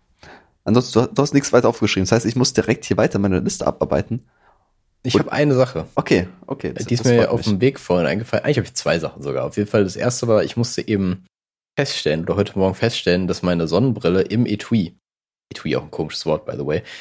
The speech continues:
Speaker 1: Sehr
Speaker 2: ähm,
Speaker 1: erotisch.
Speaker 2: im Etui, ja voll, im Etui kaputt gegangen ist. Also, dass der Bügel einfach abgebrochen ist und ich weiß nicht mal, wie das geht. Also,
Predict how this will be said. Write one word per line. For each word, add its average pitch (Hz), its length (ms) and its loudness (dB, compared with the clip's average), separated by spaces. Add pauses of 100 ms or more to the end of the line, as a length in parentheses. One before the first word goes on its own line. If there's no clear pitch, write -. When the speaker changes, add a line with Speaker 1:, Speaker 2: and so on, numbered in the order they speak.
Speaker 1:
Sehr 92 120 4
Speaker 2:
ähm, 90 60 4
Speaker 1:
erotisch. 85 220 2
Speaker 2:
im - 60 4
Etui, 135 560 2 (260)
ja 156 100 -2
voll, 104 360 0 (300)
im 107 100 4
Etui 135 500 4 (400)
kaputt - 300 -4
gegangen 82 260 2
ist. 80 160 -6
Also, 110 160 0
dass 107 120 -2
der 117 80 2
Bügel 196 260 2
einfach 104 200 -2
abgebrochen - 520 -4
ist - 140 -2
und 95 100 0
ich - 100 -2
weiß 127 160 2
nicht - 160 0
mal, 113 120 2
wie 107 60 -2
das 87 220 -4
geht. 139 320 0 (300)
Also, 92 440 0